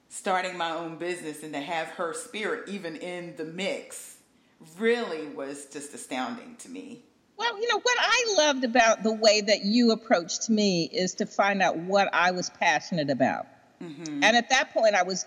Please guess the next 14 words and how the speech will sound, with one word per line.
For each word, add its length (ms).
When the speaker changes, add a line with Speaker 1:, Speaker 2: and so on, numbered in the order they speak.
Speaker 2:
yes, 280
I 100
was 220
trying 300
to 140
promote 500
my 380
book, 400
but 100
I 100
had 120
had 280
this 220
opportunity. 840